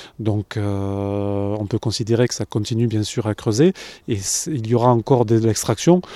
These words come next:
euh, tant qu'il y aura besoin de matériaux, qu'on n'aura pas de, de solution, euh,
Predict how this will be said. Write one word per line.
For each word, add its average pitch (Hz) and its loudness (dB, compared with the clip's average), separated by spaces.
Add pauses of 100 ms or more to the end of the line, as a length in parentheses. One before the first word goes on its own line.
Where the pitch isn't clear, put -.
(360)
euh, 98 0
tant 127 4
qu'il 120 -4
y 113 2
aura 123 6
besoin 120 4
de 120 2
matériaux, 120 4
qu'on - -4
n'aura 117 -2
pas 131 2
de, 110 2
de 104 -4
solution, 131 -2
euh, 110 0